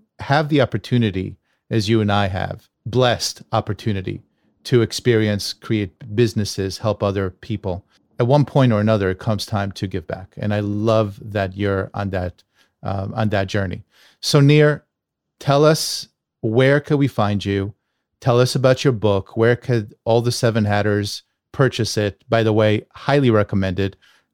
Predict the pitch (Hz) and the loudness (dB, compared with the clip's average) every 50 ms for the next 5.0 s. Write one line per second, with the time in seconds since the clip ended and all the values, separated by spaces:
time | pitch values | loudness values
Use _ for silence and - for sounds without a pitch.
0 | _ _ _ - 123 127 135 135 131 127 123 123 120 120 117 117 107 101 113 110 | _ _ _ 0 2 4 4 6 6 6 6 4 4 4 4 2 2 2 2 2
1 | 107 110 - - 113 113 110 107 107 104 101 95 - - - 110 104 98 98 113 | 2 0 -2 -2 0 0 2 2 2 0 0 -2 -4 -6 -6 -4 -4 -2 0 0
2 | 104 98 98 110 107 101 - - 113 104 98 - 107 104 101 101 101 101 - _ | 0 0 0 0 -2 -2 -2 -4 -4 -4 -4 -4 -4 -2 -2 -2 -4 -6 -10 _
3 | _ _ _ _ 104 104 110 110 - 120 117 110 - - 117 110 110 104 - 104 | _ _ _ _ -8 -6 -6 -4 -2 0 0 0 0 0 0 0 0 -2 -2 -2
4 | 104 104 104 104 98 104 98 - 113 98 - 107 104 98 104 98 95 - - - | -2 0 -2 -2 -2 -4 -4 -6 -6 -4 -4 -4 -4 -2 -2 -4 -6 -8 -12 -16